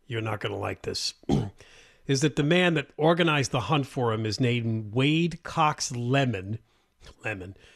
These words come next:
sixty-one years old. He's been charged with wanton destruction of protected wildlife 'cause apparently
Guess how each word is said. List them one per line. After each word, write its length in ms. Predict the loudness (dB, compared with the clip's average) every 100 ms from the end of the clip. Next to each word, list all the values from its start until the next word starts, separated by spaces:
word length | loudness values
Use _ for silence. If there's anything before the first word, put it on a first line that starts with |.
| _ -2
sixty-one 640 | 2 2 2 2 4 4
years 240 | 2 2 2
old. 200 | 0 -2
He's 160 | -2
been 140 | -2 0
charged 600 | 2 2 2 0 -2 0
with 320 | 0 0 -8 _ _ _ _ -6
wanton 560 | 2 4 2 2 0 2
destruction 600 | -2 2 2 2 0 0
of 100 | 0
protected 580 | -6 -2 -2 0 -2
wildlife 760 | 0 0 0 -2 -8 -8 -10 -16 _ _ _ _ _ _ -2
'cause 180 | 0 0
apparently 920 | 2 4 4 4 2 2 2 2